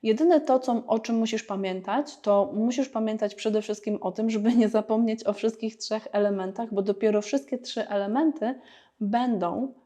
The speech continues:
e, stwarzać czas future continuous.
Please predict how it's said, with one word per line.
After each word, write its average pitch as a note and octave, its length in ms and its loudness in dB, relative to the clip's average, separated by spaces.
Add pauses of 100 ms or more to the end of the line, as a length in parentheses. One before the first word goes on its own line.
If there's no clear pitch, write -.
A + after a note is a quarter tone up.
(160)
e, G3+ 400 2 (140)
stwarzać G#3 800 0 (280)
czas - 440 -8 (140)
future F#3 520 -4
continuous. - 640 -10